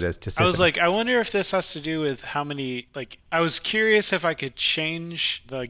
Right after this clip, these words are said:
Speaker 2: game, like, the boss by, like, upgrading,
Speaker 1: Hmm.
Speaker 2: building a relationship with these individual people. So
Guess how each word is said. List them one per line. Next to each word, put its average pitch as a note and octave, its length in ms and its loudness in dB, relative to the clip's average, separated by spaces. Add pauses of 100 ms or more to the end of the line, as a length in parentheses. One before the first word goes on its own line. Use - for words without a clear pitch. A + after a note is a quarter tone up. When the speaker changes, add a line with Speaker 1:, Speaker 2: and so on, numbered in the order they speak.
(120)
Speaker 2:
game, D3 360 0
like, D3+ 320 -4
the C#3 120 -8
boss C#3 520 0
by, C3 320 -2
like, A#2+ 360 -6
upgrading, B2 600 -6
Speaker 1:
Hmm. G#2+ 140 0
Speaker 2:
building D3 380 0
a C3 60 -4
relationship A#2+ 840 -4
with A#2 400 -12 (220)
these A#2 220 -8
individual G#2+ 480 -16
people. A2+ 300 -16
So A#2+ 240 -6